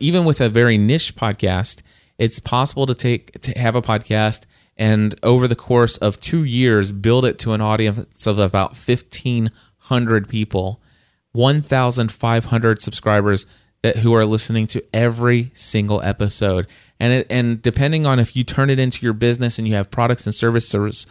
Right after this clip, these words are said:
surrounded that podcast, I wanna tell you, with one thousand to one thousand five hundred people,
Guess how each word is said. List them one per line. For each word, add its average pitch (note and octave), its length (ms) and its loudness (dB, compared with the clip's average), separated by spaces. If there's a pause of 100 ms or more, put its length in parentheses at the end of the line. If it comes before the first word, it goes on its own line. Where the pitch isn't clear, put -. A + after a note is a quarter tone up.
(260)
surrounded A#2+ 760 2
that A2+ 200 -2
podcast, A#2 520 -2 (260)
I - 60 0
wanna C3+ 100 2
tell C3+ 140 -2
you, B2 120 2
with G#2+ 220 -2
one C#3 260 2
thousand C#3 460 0
to A#2+ 80 0
one A2+ 280 0
thousand B2 420 -2
five A2+ 180 0
hundred G#2+ 220 0
people, G#2 440 -2